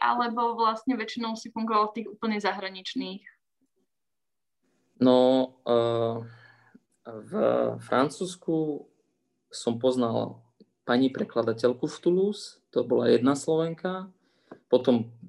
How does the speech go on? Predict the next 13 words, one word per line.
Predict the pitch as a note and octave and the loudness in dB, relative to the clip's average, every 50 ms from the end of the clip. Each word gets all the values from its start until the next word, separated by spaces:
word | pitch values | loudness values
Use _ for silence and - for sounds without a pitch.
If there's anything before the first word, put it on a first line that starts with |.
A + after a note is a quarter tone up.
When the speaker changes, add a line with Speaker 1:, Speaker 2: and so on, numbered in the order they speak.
| - - | -16 -8
Speaker 2:
sem | - - C3 B2 | 0 2 2 2
tam | A#2+ A#2+ A#2 A#2+ | 2 0 -2 -2
prišli | A#2+ B2 A#2+ - B2 A#2+ A#2+ | -2 -4 -2 0 0 2 2
nejakí | A#2+ A#2 A2+ A#2 - - | 2 2 0 -4 -2 0
Erasmáci | - - A#2 A#2 A#2 B2 B2+ B2+ B2+ - - E3 E3 F3 F3 - - | 2 2 2 2 2 2 0 0 -2 -2 -4 -4 -4 -4 -6 -2 0
do | C3+ C#3 | 0 0
Toulouse, | C#3 - D#3 D#3 D#3+ E3 D3+ B2 | 0 0 -2 -2 -2 -2 -2 -2
lebo | A#2+ - - | -2 -2 -2
to | - - - | -4 -6 -2
bolo | - A#2+ A#2+ A#2+ B2 A#2+ | 0 2 4 4 2 0
akože | - A#2+ A2+ A2 A#2 A#2 A#2 - - _ _ _ _ _ _ _ | -4 -6 -2 -2 -2 -2 -2 -6 -12 _ _ _ _ _ _ _
študijné | - - - C3 B2+ B2 C3 C3 C3 A#2+ A#2 - | -16 -4 -2 0 2 6 6 6 6 4 4 2
mesto, | - A#2+ A#2+ - - - E3 E3+ F3 - | 0 0 0 -2 0 0 0 0 -2 -6